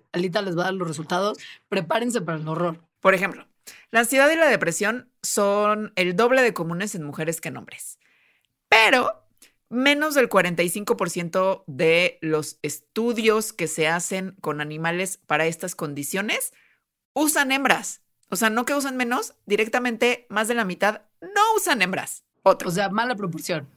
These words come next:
Speaker 1: Mal.
Speaker 2: <laughs> Las mujeres les dan más strokes que a los, que a los hombres.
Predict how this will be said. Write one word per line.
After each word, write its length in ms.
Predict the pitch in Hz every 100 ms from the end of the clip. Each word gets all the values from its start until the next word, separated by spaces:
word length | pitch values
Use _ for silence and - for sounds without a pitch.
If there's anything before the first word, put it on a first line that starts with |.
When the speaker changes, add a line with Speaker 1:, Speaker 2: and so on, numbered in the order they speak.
| - 214
Speaker 1:
Mal. 160 | 269 -
Speaker 2:
<laughs> 1000 | 254 277 - 320 - - 285 - - -
Las 1000 | 233 226 220 220 220 220 220 202 - - 214
mujeres 640 | 220 220 269 262 294 - -
les 240 | 185 160
dan 480 | 185 185 196 202 202 185
más 400 | 175 180 185 -
strokes 560 | - - 180 160 - - -
que 100 | 160
a 80 | 147
los, 540 | 147 143 147 - - -
que 80 | 151
a 60 |
los 800 | 139 143 143 139 139 131 - - -
hombres. 520 | 156 160 139 - -